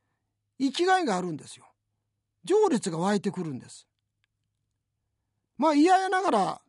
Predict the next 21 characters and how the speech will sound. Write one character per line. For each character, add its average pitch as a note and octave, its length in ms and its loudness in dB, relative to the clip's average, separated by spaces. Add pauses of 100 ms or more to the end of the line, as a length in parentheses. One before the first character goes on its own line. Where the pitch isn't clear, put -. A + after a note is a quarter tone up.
(380)
頼 C4+ 200 0
ま C#4+ 100 4
れ C#4+ 100 -2
仕 C4+ 80 -2
事 C4 200 -4
や G#3 120 0
っ G3 40 -2
て A3+ 120 -6
る A3 80 0
よ A3 40 -2
う - 20 -2
な G#3+ 100 -2
状 G#3 220 -2
態 G#3 200 -4
で G#3 160 -4
す - 80 -14
と、 F#3 260 -6 (840)
も C4+ 140 2
う A3+ 60 0
気 D4+ 180 2
が、 G#3+ 340 2